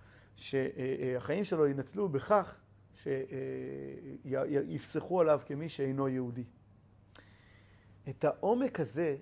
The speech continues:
של הנשמה, על זה מדבר בעל התניא, בספר התניא, האדמו"ר הזקן, זה החלק אלוקה ממעל ממש, זה מה שנקרא נקודת היהדות.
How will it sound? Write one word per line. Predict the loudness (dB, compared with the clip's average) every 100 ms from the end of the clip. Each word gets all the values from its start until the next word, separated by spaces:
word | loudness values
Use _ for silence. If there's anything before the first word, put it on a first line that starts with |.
| -10
של | -10 -4 -2
הנשמה, | -2 -4 -2 2 2 2 -2 -18 -20 -20 -20 -14
על | -4
זה | -2
מדבר | 2 2 2 0 0
בעל | 4 4 4
התניא, | 0 0 0 -6 -14 -20 -20 -16
בספר | -2 -2 2 0
התניא, | 0 -2 -2
האדמו"ר | -6 -2 -2
הזקן, | -2 -4 -8 -8 -12 -20 -20 -20 -20 -20
זה | 0 2 2
החלק | 2 2 2 2 2
אלוקה | 2 4 2
ממעל | 2 0 0
ממש, | 0 0 -2
זה | -6
מה |
שנקרא | -6 -8 -8 -6
נקודת | -4 -6 -4 -8 4 6 6 4
היהדות. | 4 6 6 2 -2 -8